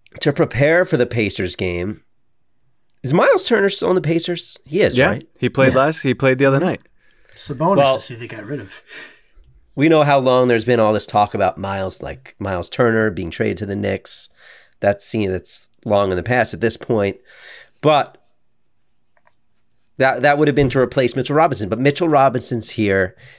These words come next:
Speaker 1: and Tibbs, we talked about last night, ha-, has had some really nice things to say about Mitchell. We're gonna listen to some Mitchell sound. He had some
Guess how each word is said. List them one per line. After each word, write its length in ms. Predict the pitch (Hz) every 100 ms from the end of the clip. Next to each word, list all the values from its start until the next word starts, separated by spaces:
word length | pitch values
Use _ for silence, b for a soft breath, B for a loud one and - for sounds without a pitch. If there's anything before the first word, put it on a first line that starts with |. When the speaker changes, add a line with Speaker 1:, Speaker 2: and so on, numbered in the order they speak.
| b -
Speaker 1:
and 480 | 101 92 85 78 - _ _ _ _ _ _ _ _
Tibbs, 460 | - 135 139 135 135
we 80 |
talked 260 | 123 120 120
about 220 | 127 113
last 300 | 110 107 -
night, 300 | 107 101 101
ha-, 420 | 92 98 95 90 -
has 180 | 104 90
had 180 | 98 87
some 160 | 92
really 400 | 90 101 120 120 113
nice 260 | 101 95
things 300 | - 92 87
to 80 | 90
say 260 | - 92 85
about 280 | 78 78
Mitchell. 480 | 80 80 - 71 69 B B B B B
We're 80 | 120
gonna 120 | 127 123
listen 220 | 123 113
to 60 | 110
some 220 | 120 110
Mitchell 220 | 107 110
sound. 300 | - 104 98
He 120 | 123
had 120 | 131
some 340 | - 113 101